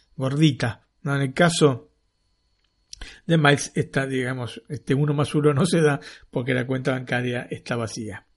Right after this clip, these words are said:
El inesperado problema que les surge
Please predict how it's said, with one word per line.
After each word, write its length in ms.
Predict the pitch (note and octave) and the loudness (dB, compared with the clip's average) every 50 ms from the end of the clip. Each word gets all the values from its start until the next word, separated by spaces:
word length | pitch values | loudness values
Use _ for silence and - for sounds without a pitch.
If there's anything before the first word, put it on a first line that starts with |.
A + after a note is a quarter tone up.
| _ _ _ _ - - - - - - - _ - - - - _ _ _ _ _ _ _ _ _ - | _ _ _ _ -20 -20 -20 -20 -20 -20 -20 _ -20 -20 -20 -20 _ _ _ _ _ _ _ _ _ 0
El 320 | B3 C4 C#4 A3 F3+ E3 - | 4 4 6 6 4 2 0
inesperado 520 | F3+ D3 C#3+ B2+ - - C#3+ D3+ A3 G#3 D#3+ | 0 2 2 2 2 4 4 6 6 6 6
problema 440 | D3 C#3+ D3+ G3+ G#3+ E3+ C#3+ C3 | 6 8 8 8 8 8 4 0
que 100 | - C#3 | 0 -2
les 160 | B2 B2 A#2+ - | 0 0 -2 -4
surge 760 | - - - A3 A#3 G#3 D3+ B2+ - - B2+ A#2 A#2+ A#2+ | -4 -2 2 4 6 6 6 2 0 0 -4 -4 -4 -6